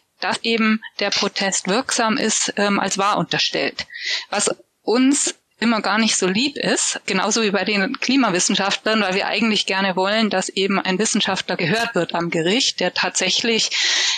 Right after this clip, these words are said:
ähm, die Fakten im Gerichtssaal auch thematisiert und, ähm, die ungeschönte Wahrheit spricht. Und genauso ist es, ähm, bei unserem Beweisantrag gewesen zur Wirksamkeit des Protests. Ich kann ihn vielleicht ganz kurz vorlesen, wie der Wortlaut war.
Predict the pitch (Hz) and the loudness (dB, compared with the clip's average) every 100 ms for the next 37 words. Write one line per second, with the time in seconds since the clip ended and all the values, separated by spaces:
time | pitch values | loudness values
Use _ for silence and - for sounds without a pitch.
0 | - 208 98 98 190 196 - 202 - - | -2 0 2 2 0 0 0 -2 -4 0
1 | 226 233 226 - - _ _ _ _ _ | 2 4 2 -4 -20 _ _ _ _ _
2 | 214 233 240 202 214 - 214 190 185 190 | -2 2 2 2 0 0 0 2 0 0
3 | 208 190 - - 196 240 349 - - - | 0 0 0 0 2 2 2 0 -6 -4
4 | - 226 226 233 - - - 208 208 - | 0 4 4 4 2 -2 0 0 2 2
5 | 233 233 247 214 - - 190 175 - 180 | 2 2 2 0 -2 0 0 0 -2 -2
6 | - - - - - - - - 190 - | -2 -2 -4 -4 -2 -2 -4 -2 -2 0
7 | 190 185 220 208 208 202 - 196 190 - | 0 2 2 2 2 0 0 0 0 -2
8 | - 190 180 185 185 185 - - - - | -2 -2 -2 -2 -2 -4 -8 -18 -18 -20
9 | _ _ _ - 185 185 202 202 196 190 | _ _ _ -4 -2 0 0 0 0 0
10 | 175 170 233 202 214 - 202 196 202 190 | 0 0 0 0 0 0 -2 -2 -2 0
11 | 202 214 202 190 - 208 185 208 240 - | 0 2 2 0 0 0 2 0 0 0
12 | 208 - - 196 190 190 - - - 214 | 0 0 0 0 0 -2 -2 -6 -2 -2
13 | - - - - 202 196 196 190 - 214 | -2 0 -2 0 0 0 0 -2 -2 -2
14 | - 202 190 - 208 247 247 226 185 170 | -2 -2 -2 0 2 2 2 2 2 0
15 | 160 - 277 254 262 214 233 359 | 0 0 2 2 2 0 2 0